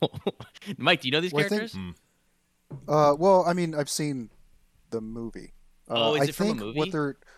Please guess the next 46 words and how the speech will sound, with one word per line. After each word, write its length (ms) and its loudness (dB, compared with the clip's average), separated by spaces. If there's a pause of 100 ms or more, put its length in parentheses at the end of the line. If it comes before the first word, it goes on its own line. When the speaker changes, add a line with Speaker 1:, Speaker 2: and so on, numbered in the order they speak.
(280)
Speaker 1:
Uh, 640 -2
Speaker 2:
the, 320 2 (340)
the 80 -4
Suicide 500 -2
Speaker 1:
I 160 4
Speaker 2:
Squad. 80 -2
Yeah, 160 0
there 120 2
Speaker 1:
see. 0 -
Speaker 2:
was, 220 0 (220)
I, 60 -4
I 20 -4 (540)
Speaker 1:
I 40 -6
Speaker 2:
think 100 -2
there 20 -
was 100 0
Speaker 1:
missed 20 2
Speaker 2:
actually 180 -4
Speaker 1:
that. 40 -12
Speaker 2:
two 180 -6
movies. 400 -4
I, 220 6 (300)
I 100 2
saw 160 0
the 80 -2
most 220 -8
recent 280 -10
one 160 -12
with, 200 -12
uh, 240 -6 (360)
uh, 300 -8 (220)
King, 300 -12
King 180 -14
Shark. 320 -10 (220)
It 80 2
was, 200 -4
you 80 -8
know, 140 -2
it 120 -10
was, 320 -14
it 60 -18
was 180 -14
a 160 -14
fairly 220 -10
enjoyable 520 -14
movie. 280 -14